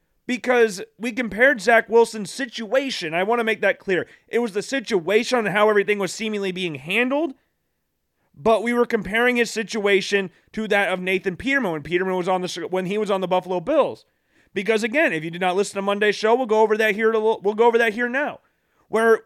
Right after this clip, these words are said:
when Nathan Peterman was with the Bills, he obviously had the five interception game against the San Diego Chargers when they were the, no, they were the L A Chargers at the time. They were the L A Chargers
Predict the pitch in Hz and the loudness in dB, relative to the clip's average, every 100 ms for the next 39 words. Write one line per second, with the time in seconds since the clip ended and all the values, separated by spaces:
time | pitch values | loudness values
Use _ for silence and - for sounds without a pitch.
0 | - 220 226 285 240 226 285 277 220 214 | -4 -2 0 0 -2 -2 0 2 2 0
1 | 190 185 190 202 196 190 202 196 180 185 | -2 0 0 2 0 0 0 -2 0 2
2 | 190 202 190 196 202 208 175 180 190 185 | 2 0 -4 -4 -4 -4 -2 -2 -2 -6
3 | 170 160 185 190 190 202 180 147 147 170 | -8 -6 -2 0 0 0 0 0 0 -4
4 | 190 190 208 220 202 208 214 - 196 240 | -2 -2 0 0 2 2 0 -4 -2 0
5 | 269 285 269 214 170 151 139 113 95 120 | 2 0 0 0 0 -2 -4 -6 -12 -10
6 | 139 196 196 160 151 127 - 107 98 | -4 0 2 2 0 -4 -6 -8 -8